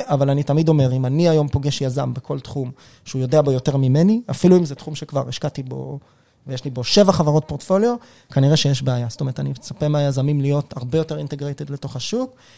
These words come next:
אה, וגם אם ידעתי עליו משהו לפני שנה בגלל חברת פורטפוליו שלי שעושה, לא יודע, דיגיטל על, שמשתמשת עכשיו בכלי אלה-, אה, איי איי ולמידת שפה, אה,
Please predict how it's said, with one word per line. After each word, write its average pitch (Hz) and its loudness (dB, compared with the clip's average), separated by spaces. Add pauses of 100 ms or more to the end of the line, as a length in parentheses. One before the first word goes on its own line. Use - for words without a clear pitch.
(140)
אה, 131 0
וגם 156 6
אם 185 4
ידעתי 170 4
עליו 151 6
משהו 147 0
לפני 147 -4
שנה 151 0
בגלל 139 -6
חברת 139 -10
פורטפוליו 143 -10
שלי 147 -10
שעושה, 139 -14
לא 135 -12
יודע, 135 -12
דיגיטל 151 -4
על, 185 4
שמשתמשת 135 -10
עכשיו 143 -6 (460)
בכלי 151 2
אלה-, 151 4
אה, 131 -2
איי 135 4
איי 170 6
ולמידת 131 2
שפה, 165 0 (440)
אה, 127 -6